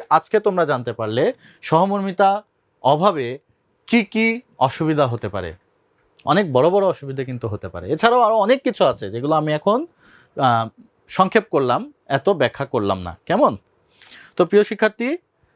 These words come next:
আমরা যে কাজটা করে থাকি সেশনের পর্যালোচনা, আত্মপর্যালোচনা, আমরা এখন সেই তিনটি প্রশ্নের আলোকে, এই তিনটি প্রশ্নের আলোকে কি করব? দুই মিনিট সময় নিয়ে চোখ বন্ধ করে ভাববো যে আজকের সেশনের কোন বিষয়টি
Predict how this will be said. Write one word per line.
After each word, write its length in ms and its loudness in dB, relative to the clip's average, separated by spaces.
আমরা 240 2
যে 120 0
কাজটা 280 -2
করে 200 2
থাকি 380 -2
সেশনের 480 0
পর্যালোচনা, 800 -2
আত্মপর্যালোচনা, 1040 -2
আমরা 340 4
এখন 240 -4
সেই 300 2
তিনটি 560 -4
প্রশ্নের 460 0
আলোকে, 440 0
এই 120 2
তিনটি 280 -4
প্রশ্নের 320 0
আলোকে 320 0
কি 120 -8
করব? 240 0
দুই 100 6
মিনিট 220 -2
সময় 300 0
নিয়ে 180 0
চোখ 200 2
বন্ধ 240 -2
করে 120 2
ভাববো 540 0
যে 360 2
আজকের 420 2
সেশনের 600 -2
কোন 280 4
বিষয়টি 640 -2